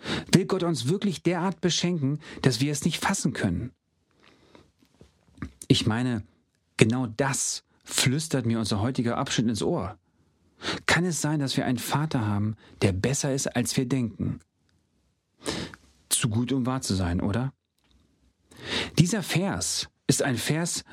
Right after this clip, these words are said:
aus der Zeit des Alten Bundes. Dieses Volk hatte sich alles andere als gut benommen,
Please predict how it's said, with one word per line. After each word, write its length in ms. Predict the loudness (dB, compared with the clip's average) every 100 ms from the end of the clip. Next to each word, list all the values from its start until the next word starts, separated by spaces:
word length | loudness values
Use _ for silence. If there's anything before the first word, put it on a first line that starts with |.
| -2
aus 140 | 0 2
der 140 | -2
Zeit 340 | -2 -2 -2
des 120 | -2 0
Alten 380 | -2 0 0
Bundes. 560 | 0 0 -2 -2 -4 -6 _ _ _ _ _ _ _ _ _ -16 -10 -6 2
Dieses 240 | 4 4
Volk 400 | -2 0 -2 -6 -16 -10 0
hatte 180 | 2
sich 280 | 2 0 0
alles 240 | 0 0 0
andere 320 | 0 0 0
als 340 | -2 -2 -2
gut 300 | 0 0 0
benommen, 640 | 0 2 0 0 0 -2